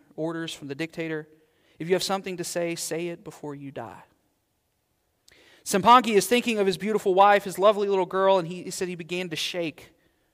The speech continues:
But the risen Lord living in his heart gave him the courage to speak, and he said, "Do what you must. The word of God says that in Christ I am already dead and that my real life is hidden with him in God. It is not my life that is in danger,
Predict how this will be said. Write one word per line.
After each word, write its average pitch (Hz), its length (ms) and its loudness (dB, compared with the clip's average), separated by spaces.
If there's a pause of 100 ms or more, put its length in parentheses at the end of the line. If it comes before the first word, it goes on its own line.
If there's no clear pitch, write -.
(440)
But 180 80 -6
the 226 80 6
risen 240 440 6
Lord 233 260 6
living 220 320 4
in 208 60 -4
his 196 160 -8
heart 202 260 4
gave 196 220 0
him 196 120 -6
the 185 60 -6
courage 185 420 -4
to 185 80 -8
speak, 185 380 -8
and 185 60 -6
he 180 60 -6
said, 170 260 -4
"Do 196 120 -6
what 214 200 -4
you 185 60 -10
must. 151 480 -10 (560)
The 185 80 0
word 202 220 6
of 208 120 0
God 196 300 2
says 190 160 -4
that 175 100 -4
in 170 120 -4
Christ 196 400 0
I 180 120 0
am 160 120 -4
already 180 440 -2
dead 156 300 -2
and 156 100 -6
that 156 80 -10
my 156 120 -4
real 180 340 -6
life 175 280 -6
is 147 120 -10
hidden 190 300 -8
with 170 140 -10
him 156 180 -8
in 151 140 -8
God. 127 360 -10 (580)
It 214 80 6
is 202 100 0
not 226 200 8
my 220 140 6
life 202 420 6
that 214 120 2
is 202 120 -2
in 196 100 -6
danger, 202 340 -4